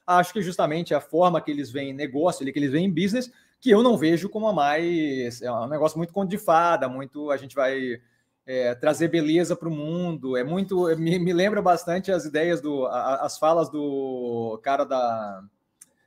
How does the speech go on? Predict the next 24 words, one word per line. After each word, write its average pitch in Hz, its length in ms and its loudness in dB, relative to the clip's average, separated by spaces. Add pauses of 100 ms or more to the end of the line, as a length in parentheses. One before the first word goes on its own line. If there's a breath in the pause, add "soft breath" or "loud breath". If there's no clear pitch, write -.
(220)
do 156 80 0
antigo 131 1800 -2 (600)
C - 260 -4
E 175 140 4
O 196 380 4 (960)
da 156 260 4
WeWork. 180 600 2 (440)
Diga 180 200 2
de 185 60 -8
passagem, 170 460 2
West 170 280 2
Wing, 165 260 -6
WeWork, 156 460 -2
tá 139 80 0
bem, 160 240 -6
tá 156 120 2
bem 165 200 0 (180)
<laughs> 160 140 -2
na 175 100 0
mesma 175 240 2
vibe. 127 320 -2 (600 soft breath)
<clears throat> 180 260 6
Mas, 180 180 4
assim, 135 280 -4